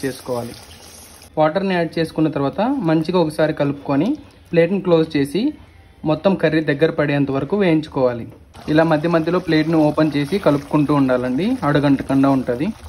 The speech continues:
ఇలా ఉడుకుతున్న సమయంలో ఉప్పు కారంని చూసుకోండి. నాకైతే కొద్దిగా కారం తక్కువ అనిపించింది, కొద్దిగా కారంని యాడ్ చేసుకుంటున్నాను. మీరు అలాగే చూసి ఏమన్నా తక్కువ అనిపిస్తే యాడ్ చేసుకోవాలండి.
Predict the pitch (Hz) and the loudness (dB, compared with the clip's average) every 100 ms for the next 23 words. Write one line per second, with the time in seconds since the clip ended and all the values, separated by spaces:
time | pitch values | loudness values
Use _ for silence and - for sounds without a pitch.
0 | - - 175 160 160 156 - 175 165 165 | -20 -10 -2 2 2 0 -4 -4 -2 0
1 | 156 147 175 160 - 160 147 147 147 170 | 0 2 0 0 -2 -2 0 0 -2 -2
2 | 160 147 - 143 139 190 175 151 151 151 | -2 -4 -4 0 0 0 0 0 -2 -4
3 | 175 151 147 151 190 190 139 160 156 147 | -4 -2 -2 0 0 0 0 0 -2 -2
4 | 151 147 139 135 139 135 170 - - - | 0 0 0 -4 -2 0 0 -4 -12 -20
5 | - - 139 147 170 147 135 147 151 135 | -20 -10 -6 -2 -2 0 0 2 0 -2
6 | 135 139 - 135 131 127 123 147 233 - | -2 -4 -4 -6 -4 -4 -2 -2 -2 -8
7 | - - - - 147 156 160 156 160 156 | -20 -20 -14 -2 0 2 2 2 0 -2
8 | 156 151 202 202 147 156 156 147 147 156 | -2 -2 -2 -2 0 0 -2 -4 -2 -2
9 | 151 143 139 185 147 135 139 127 - 127 | 0 -2 -2 0 0 -2 -4 -4 -2 -2
10 | 123 127 127 | -2 -2 -4